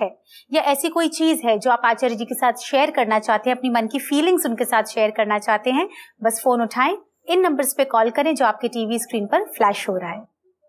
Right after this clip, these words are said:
आचार्य जी, अ, वन night stand actually है क्या? Is it love or lust?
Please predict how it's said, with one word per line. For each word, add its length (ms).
आचार्य 360
जी, 180
अ, 120
वन 360
night 240
stand 440
actually 440
है 140
क्या? 360
Is 120
it 460
love 200
or 100
lust? 560